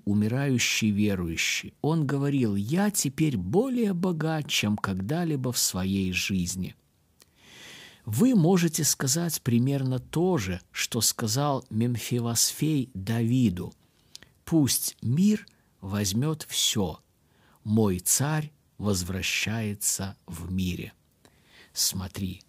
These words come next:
Вторую Царств, девятнадцать тридцать. Вы можете сказать, как Александр, когда он раздал всё своё богатство, и у него спросили, что он оставил для себя.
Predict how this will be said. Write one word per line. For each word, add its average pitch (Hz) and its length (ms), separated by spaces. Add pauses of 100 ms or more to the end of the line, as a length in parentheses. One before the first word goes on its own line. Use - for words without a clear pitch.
(140)
Вторую 92 460
Царств, - 580 (160)
девятнадцать 101 840
тридцать. - 580 (1040)
Вы 123 260
можете 175 480
сказать, 160 500
как 151 300
Александр, 139 1000 (240)
когда 98 400
он 135 240
раздал 117 520
всё 147 400
своё 104 480
богатство, 92 840 (300)
и 110 80
у 104 80
него 113 260
спросили, 113 680
что - 460
он 110 280
оставил 131 640
для 107 220
себя. 98 520